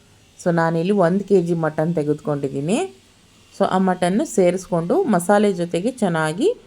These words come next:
ಆ, ಆ, ಮಿಕ್ಸ್ ಮಾಡ್ಕೊಳ್ಳೋಣ. So ಈ ಮಟನ್ನಲ್ಲಿರ್ತಕ್ಕಂಥ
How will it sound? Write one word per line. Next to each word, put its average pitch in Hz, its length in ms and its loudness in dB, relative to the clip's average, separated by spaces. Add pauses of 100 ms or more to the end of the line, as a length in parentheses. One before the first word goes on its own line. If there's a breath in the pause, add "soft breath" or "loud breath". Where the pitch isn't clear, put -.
(300 soft breath)
ಆ, - 80 2 (1300)
ಆ, 160 340 -2
ಮಿಕ್ಸ್ 170 460 0
ಮಾಡ್ಕೊಳ್ಳೋಣ. 151 580 0 (4000)
So 202 140 2
ಈ - 140 -2
ಮಟನ್ನಲ್ಲಿರ್ತಕ್ಕಂಥ 214 1120 4